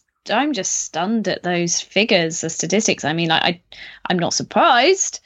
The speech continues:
uh, in a way, 'cause we kind of know that, you know, this is a debate that's, that's still ongoing. I was just watching a program the other day with Stacey Dooley joining a kind of, like, what they call pro-life cult, as it were, and she was stand-, trying to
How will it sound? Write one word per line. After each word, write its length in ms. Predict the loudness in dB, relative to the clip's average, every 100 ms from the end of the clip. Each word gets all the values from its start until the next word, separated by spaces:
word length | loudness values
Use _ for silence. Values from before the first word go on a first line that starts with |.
| _ _ -6
uh, 160 | -4 -4
in 120 | -6
a 200 | -4 0
way, 380 | 0 2 4 4
'cause 280 | 2 -2 -2
we 100 | -4
kind 180 | -2 -2
of 80 | 0
know 240 | 0 2
that, 200 | 2 0 -4 -20 _ -2
you 80 | 2
know, 80 | 2
this 140 | 2
is 140 | 2
a 80 | 2
debate 480 | 2 0 2 2 0
that's, 300 | -6 -10 -14
that's 240 | -12 -12 -10
still 420 | -4 0 0 -2 _ _ _ _ _ -8 0
ongoing. 680 | 2 4 4 4 2 0
I 60 | -4
was 160 | -6 -6
just 160 | -6
watching 340 | -6 -4 -4 -4
a 100 | -6 _ _ -4
program 260 | 0 2 2
the 60 |
other 100 | 2
day 120 | 2 2
with 100 | 2
Stacey 360 | 0 0 0
Dooley 480 | 2 4 2 0 0
joining 520 | 2 4 4 2 0
a 280 | 2 2 0 -8 -20 _
kind 200 | -4 -4
of, 80 | 0
like, 200 | 0 0
what 100 | 0
they 100 | -2
call 180 | 2 0
pro-life 960 | 0 2 4 4 4 2 0 -6 -18 _ -10
cult, 560 | 0 2 2 -2 -8 -10 -16 -6
as 120 | -6
it 100 | -4
were, 280 | 0 4 4
and 160 | 2 -4
she 100 | -4
was 140 | -6 -4
stand-, 360 | 0 0 0
trying 260 | 0 2 2
to 200 | 0